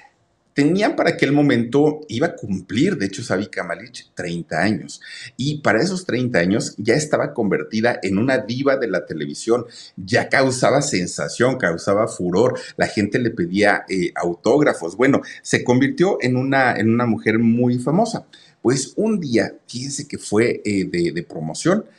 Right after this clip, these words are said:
a Panamá, que en Panamá era el país que le compraba a, a esta televisora de Perú todas las producciones, todas. Y si en Perú Simplemente María había sido muy exitosa, en, en Panamá no se quedaron fuera.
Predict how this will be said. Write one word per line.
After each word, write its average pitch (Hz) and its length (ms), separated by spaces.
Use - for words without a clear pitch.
a - 220
Panamá, 120 580
que - 100
en 95 160
Panamá 101 480
era - 160
el 110 100
país 123 280
que - 80
le 147 140
compraba 139 520
a, 90 500
a 95 100
esta 104 200
televisora 104 500
de 117 100
Perú 113 420
todas 143 500
las 98 160
producciones, - 640
todas. - 440
Y 117 140
si 127 160
en 104 160
Perú 139 520
Simplemente 123 640
María 120 380
había 92 180
sido 110 240
muy 107 160
exitosa, 107 600
en, 104 300
en 101 160
Panamá 104 560
no 117 140
se - 160
quedaron 87 400
fuera. - 260